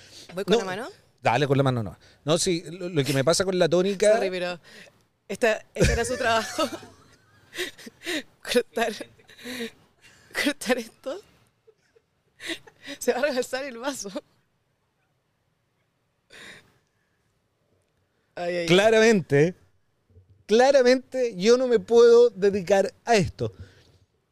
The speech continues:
Speaker 1: Esto está be-, dificilísimo.
Speaker 2: Yo soy más el que consume que el que lo crea.
Speaker 1: Voy a tener que, espérate.
Speaker 2: No creo que te complique tampoco. <laughs>
Speaker 1: Hoy sí quedó fuerte.
Speaker 2: ¿Qué fuerte?
Speaker 1: Nada, pero rico.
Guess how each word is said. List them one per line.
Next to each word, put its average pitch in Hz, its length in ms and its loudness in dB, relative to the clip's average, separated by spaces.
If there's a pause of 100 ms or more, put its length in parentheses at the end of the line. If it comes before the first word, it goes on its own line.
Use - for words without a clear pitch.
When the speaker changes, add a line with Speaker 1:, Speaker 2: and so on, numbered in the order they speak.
Speaker 1:
Esto - 160 -18
está 180 160 -14
be-, 185 180 -6
dificilísimo. 165 840 -14
Speaker 2:
Yo 165 140 0
soy 190 240 4
más 214 160 4
el 202 140 -2
que 170 120 -2
consume 214 720 2
que 208 140 2
el 196 140 0
que 175 320 0
lo 165 120 0
crea. 180 360 2 (340)
Speaker 1:
Voy 185 120 -6
a 196 60 -4
tener 185 280 -12
que, 208 200 -2
espérate. - 420 -12 (2000)
Speaker 2:
No - 140 -2
creo 120 200 -2
que 127 80 -4
te 127 80 -4
complique 135 360 -2
tampoco. 165 540 2 (520)
<laughs> - 500 -12
Speaker 1:
Hoy 180 120 -10
sí - 120 -14
quedó 165 140 -12
fuerte. - 300 -18 (440)
Speaker 2:
¿Qué - 120 -10
fuerte? 294 500 -8
Speaker 1:
Nada, 165 140 -14
pero 175 120 -10
rico. 175 180 -20